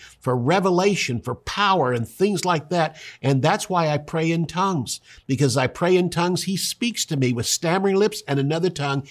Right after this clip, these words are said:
He will speak to me. This is Isaiah fifty-two. And so again, the importance of this, because this is the power of the Holy Spirit in your life. The purpose of the Holy Spirit's presence in the church service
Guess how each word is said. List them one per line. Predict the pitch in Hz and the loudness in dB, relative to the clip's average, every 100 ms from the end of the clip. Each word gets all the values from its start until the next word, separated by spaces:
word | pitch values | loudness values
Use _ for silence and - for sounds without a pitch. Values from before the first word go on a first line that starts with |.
| - - | -16 -14
He | - 233 151 | -2 2 4
will | 139 139 | 4 2
speak | - - - 254 - | 2 -2 -2 -4 -2
to | 147 | -4
me. | 135 104 80 - - | -2 -2 -6 -18 -6
This | 156 143 | -2 0
is | 147 160 | 2 2
Isaiah | 143 139 147 151 | 2 2 2 0
fifty-two. | 147 160 - 185 170 220 170 101 - - - 143 | 0 -2 -4 -6 -4 -2 -2 -4 -14 -20 -10 -2
And | 147 | 0
so | - 165 156 | 2 2 2
again, | 147 135 196 175 | 0 2 4 4
the | 143 139 | 2 0
importance | 131 - 202 208 135 | 0 -2 -2 0 -4
of | 135 120 | -4 -2
this, | 131 | -4
because | 131 135 123 101 | -4 -6 -4 -4
this | 131 127 | -4 -4
is | 147 | -6
the | 160 | -8
power | - 135 110 104 107 - - - | -6 -4 -2 -6 -10 -18 -20 -2
of | 123 110 | -2 0
the | 110 | -2
Holy | - 127 123 | -2 -2 -2
Spirit | - - 110 110 | -4 -6 -6 -6
in | 113 110 | -6 -6
your | 107 | -6
life. | 101 104 98 - - - _ | -6 -6 -8 -12 -20 -20 _
The | 127 | -4
purpose | - 208 214 220 - | -2 -2 0 0 -2
of | - 151 | -2 -2
the | 131 - | -2 -2
Holy | 175 185 | 0 -2
Spirit's | 170 - 156 147 | -2 -4 -6 -6
presence | - - 147 113 120 - | -10 -4 -2 -2 -6 -4
in | 139 | -2
the | 131 | -2
church | 127 - 175 170 | -2 -2 -2 -4
service | - 107 104 117 | -6 -6 -6 -10